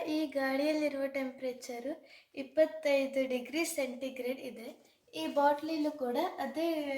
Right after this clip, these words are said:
ಡಿಗ್ರಿನೇ ಇದೆ. ಈ ಬಾಟಲಿಯಲ್ಲಿರುವ ಗಾಳಿ ಇಪ್ಪತ್ತೈದು ಡಿಗ್ರಿ ಸೆಂಟಿಗ್ರೇಡ್. ಇದನ್ನ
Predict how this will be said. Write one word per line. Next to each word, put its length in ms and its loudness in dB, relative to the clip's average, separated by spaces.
ಡಿಗ್ರಿನೇ 760 -8
ಇದೆ. 400 -12
ಈ 240 -4
ಬಾಟಲಿಯಲ್ಲಿರುವ 960 2
ಗಾಳಿ 360 -6
ಇಪ್ಪತ್ತೈದು 680 0
ಡಿಗ್ರಿ 300 -6
ಸೆಂಟಿಗ್ರೇಡ್. 840 -10
ಇದನ್ನ 340 0